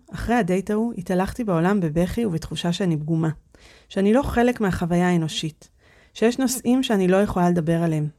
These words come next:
כי מה אני כבר יודעת? כי אני אישה בת שלושים עם חלק חסר מאוד בנשיות. כי שמירת הנגיעה ההיא והרצון הנוכחי שלי לשמור הלכה פוגעים בי פיזית ונפשית, יותר ממה שאני יכולה לתאר.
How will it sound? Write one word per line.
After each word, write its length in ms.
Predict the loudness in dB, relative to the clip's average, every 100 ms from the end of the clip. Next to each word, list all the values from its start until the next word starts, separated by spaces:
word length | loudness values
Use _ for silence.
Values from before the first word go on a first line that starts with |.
| _
כי 100 | -4
מה 160 | 0 2
אני 120 | 0
כבר 200 | -2 0
יודעת? 480 | 2 2 0 -2 -8 _ -20 -20 -2
כי 100 | 0
אני 80 |
אישה 220 | 2 2 0
בת 160 | 0
שלושים 580 | 0 -2 0 2 2 0 -8 _ 0
עם 140 | 0
חלק 320 | 2 0 0
חסר 320 | -4 -4 0
מאוד 280 | 0 2 2
בנשיות. 640 | 2 0 -2 -4 -4 -8 -20 _ -20 -20 -20 -8
כי 100 | -4
שמירת 380 | 0 2 4
הנגיעה 500 | 4 2 2 0 2
ההיא 260 | 2 2 0 -6 _
והרצון 500 | -4 -4 -2 -2 0
הנוכחי 480 | 0 0 -2 -4 -4
שלי 240 | -2 -2 -2
לשמור 360 | -4 -4 -2
הלכה 340 | -2 -2 -4 -6 -6
פוגעים 340 | -6 -2 0 0
בי 80 |
פיזית 420 | -2 -4 -4 -4 -2
ונפשית, 540 | 0 0 -4 -6 -10 -20 _ -20 -20 -16 -6
יותר 280 | 0 0 2
ממה 240 | 2 0
שאני 260 | 0 2 2
יכולה 280 | 0 -2
לתאר. 420 | -2 -4 -4 -4